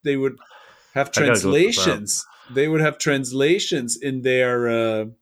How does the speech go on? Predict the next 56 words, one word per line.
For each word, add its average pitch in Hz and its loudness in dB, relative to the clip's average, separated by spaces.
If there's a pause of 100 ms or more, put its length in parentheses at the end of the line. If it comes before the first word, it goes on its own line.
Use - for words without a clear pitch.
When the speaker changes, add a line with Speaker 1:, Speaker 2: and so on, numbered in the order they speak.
(480)
Speaker 1:
they 170 4
were 247 4
sort 220 2
of 175 2
an 165 0
outgrowth. 175 2
There 175 4
was 175 2
that 175 0
brief 208 -2
period. 190 4
Oh 185 2
my 135 -2
God, 123 0
now 139 -2
you're 151 -2
getting 123 -4
me 113 -8
started 143 -2
here. 107 -4
If 113 -8
this 190 0
is 196 -4
the 196 0
Speaker 2:
I - 4
love 143 4
it, 139 6
Speaker 1:
America 120 0
Speaker 2:
man. 175 4
Speaker 1:
Hour, 135 2
we 143 -2
should 170 0
not 160 -4
be 156 -6
talking 175 -2
about 120 -4
this 120 -6
now, 165 0
Speaker 2:
I 98 0
Speaker 1:
but 85 -2
Speaker 2:
know. 78 -6 (240)
Speaker 1:
there 175 6
was, 190 4
in 214 -2
the 196 2
early 220 4
eighties, 180 2
there 156 4
was 147 0
that, 143 0
like, 131 -2
German 160 0
new 143 2
wave, 127 0 (680)
uh, 120 2
moment 120 0